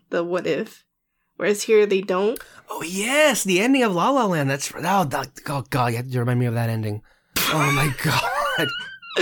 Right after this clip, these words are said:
Speaker 1: You know, and that La La Land has always stayed with me since the
Speaker 2: Mm-hmm.
Speaker 1: first time I watched it. Like, it's, it's one of the movies I think about a lot. Um,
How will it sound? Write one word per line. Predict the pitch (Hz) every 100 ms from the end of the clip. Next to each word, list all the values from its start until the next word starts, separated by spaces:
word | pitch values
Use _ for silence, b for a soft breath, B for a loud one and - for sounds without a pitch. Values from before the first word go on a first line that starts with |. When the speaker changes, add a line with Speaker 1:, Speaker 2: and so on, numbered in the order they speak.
| 370 349 302 B
Speaker 1:
You | 247 262
know, | 254 269
and | 254 262
that | 254 285 - 147 -
La | 233 226
La | 277
Land | 440 392 285
has | 269
always | 214 208 233 233 220 -
stayed | - - 190
with | 175 196
me | 170 190
since | - 135 135
the |
Speaker 2:
Mm-hmm. | 202
Speaker 1:
first | 214 208
time | 220
I | 202
watched | 185 160 190 -
it. | 233 247 -
Like, | 196 180 - 147
it's, | 202 - -
it's | 208 208
one | 202 214
of |
the | 240
movies | 208 180 185
I | 170
think | 170 165
about | 180 180 156
a | 180
lot. | 170 160 196 226 _ _ _ _ _ _
Um, | 226 214 202 180 180 208